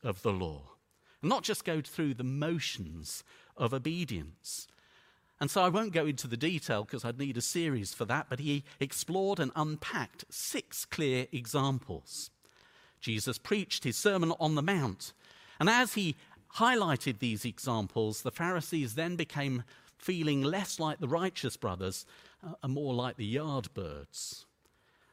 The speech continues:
Their anger and their desire for ren-, for revenge was proving the point. They felt their holiness slipping away,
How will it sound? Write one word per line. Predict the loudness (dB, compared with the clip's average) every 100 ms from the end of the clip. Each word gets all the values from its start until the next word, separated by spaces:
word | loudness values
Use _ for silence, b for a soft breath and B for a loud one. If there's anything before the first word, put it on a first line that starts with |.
| b
Their | -2 2
anger | 4 6 6 6 4 B B B B B
and | -2
their | 0 2
desire | 0 0 0 0 0
for | 0
ren-, | 0 0 0 0 0
for | 2 2
revenge | 2 0 -2 -2 -6 -8 -12 b b b b
was | -4
proving | -4 -6 -4 0 -2 -2
the | -6
point. | -10 -8 -8 -8 _ -12 -12 b b b b b b 0
They | 2
felt | 2 4 4 4 0 -12 B
their | 4
holiness | 4 2 2 6 6 6 4 0 -6
slipping | -4 -2 0 2 2 4 4
away, | 4 4 2 0